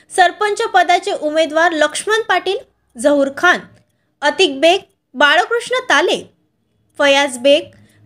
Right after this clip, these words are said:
तसेच सदस्यांसाठी एकतीस उमेदवार होते. गावणगाव, तुलंगा, खुर्द, वहाडा, सुकडी, सावरगाव, झरंडी, वसाली, पहाडसिंगी, सोंडी, नवेगाव,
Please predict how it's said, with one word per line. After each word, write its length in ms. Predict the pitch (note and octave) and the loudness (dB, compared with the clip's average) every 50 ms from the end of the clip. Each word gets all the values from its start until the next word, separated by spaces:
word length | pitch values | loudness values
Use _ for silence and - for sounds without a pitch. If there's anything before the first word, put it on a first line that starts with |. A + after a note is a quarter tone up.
| - - | -4 -2
तसेच 280 | G4+ - A#4+ B4+ B4 - | 0 2 2 0 2 2
सदस्यांसाठी 880 | G4+ D#4+ C#4+ F4+ F#4 F#4 A4+ A#4 A#4 A4+ A4+ A4 G#4+ - D4 A#3+ - - | 0 2 2 0 -2 -2 -4 -4 -4 -4 -2 -4 -2 -2 -4 -6 -4 -2
एकतीस 440 | D#4 E4 D#4+ - - A4+ B4+ - - | -2 -2 -2 -2 0 0 0 0 0
उमेदवार 500 | - D4+ D4+ C#4 C4 B3+ A3 A3+ A#3+ B3 | -2 -2 0 0 0 0 2 2 2 2
होते. 320 | C4+ C4 A#3+ - A#3+ A#3 - - - _ _ _ _ _ _ _ _ _ _ _ _ _ _ _ _ _ _ _ _ _ _ - | 2 0 -2 -2 -4 -4 -6 -6 -10 _ _ _ _ _ _ _ _ _ _ _ _ _ _ _ _ _ _ _ _ _ _ -2
गावणगाव, 580 | C#4 D4 C#4+ C#4+ D4 E4+ F#4 F4+ F4 E4 F4+ A4 - _ _ _ _ _ _ _ _ _ - | 0 2 2 2 0 -2 -2 -2 -2 -2 -2 -4 -8 _ _ _ _ _ _ _ _ _ -6
तुलंगा, 420 | D4+ C#4+ D4 E4 G#4+ G#4+ F4+ A3+ F#3 - _ _ _ _ - | -2 0 0 2 2 2 0 -2 -2 -4 _ _ _ _ -6
खुर्द, 260 | D4 C4 B3+ A3+ A#3+ B3 C4+ D4+ - _ _ _ _ _ _ _ - | -6 -4 -4 -2 0 -2 -2 -2 -6 _ _ _ _ _ _ _ -2
वहाडा, 460 | B3+ C#4 C#4+ D4+ C#4+ C#4 C#4 C#4+ D#4+ - _ _ _ _ _ _ _ _ _ | 0 0 2 2 2 0 0 -4 -8 -10 _ _ _ _ _ _ _ _ _
सुकडी, 380 | - D#4 C#4+ D4 F4+ F#4+ F#4 A3+ - A3 - _ _ _ _ _ _ _ - | -10 -10 -6 -2 0 0 0 0 -4 -10 -18 _ _ _ _ _ _ _ -6
सावरगाव, 640 | - F#4 E4 D#4 D#4 D#4+ F4 F#4 F4 E4+ E4+ F#4+ G#4 - _ _ _ _ _ _ _ _ _ _ _ - | 0 2 2 2 2 2 -2 -2 0 -2 -2 -4 -4 -8 _ _ _ _ _ _ _ _ _ _ _ 0
झरंडी, 460 | F4+ E4+ D#4+ F4 F4+ F4 F4 F#4 G#4 A4+ - _ _ _ _ _ _ _ _ _ | 2 2 4 2 2 0 0 -2 -2 -4 -6 _ _ _ _ _ _ _ _ _
वसाली, 540 | A#3+ B3+ C4 B3+ B3+ E4 F4+ G4+ F4 B3 F#3+ G#3 A3+ - _ _ _ _ _ _ _ _ _ - | -4 -2 -2 0 2 2 0 0 0 -4 -10 -12 -18 -20 _ _ _ _ _ _ _ _ _ -4
पहाडसिंगी, 680 | E4+ E4+ D4+ F4 G4+ A4 A4 - A4 G4 G4 F#4 F4+ G#4+ A#4+ - _ - | -4 -2 2 2 0 0 0 -4 -4 -2 -2 -2 -2 -4 -6 -8 _ -10
सोंडी, 400 | - D4 C#4+ C#4+ D4 C#4+ D4+ F4 - _ _ _ _ _ _ _ _ _ _ _ _ - | -8 -6 -4 -4 -4 -4 -6 -8 -10 _ _ _ _ _ _ _ _ _ _ _ _ -4
नवेगाव, 560 | C4+ C4+ C4 C#4+ F#4+ F#4 F4 B3+ G3 F#3+ - | 0 2 2 2 2 2 0 -2 -2 -4 -6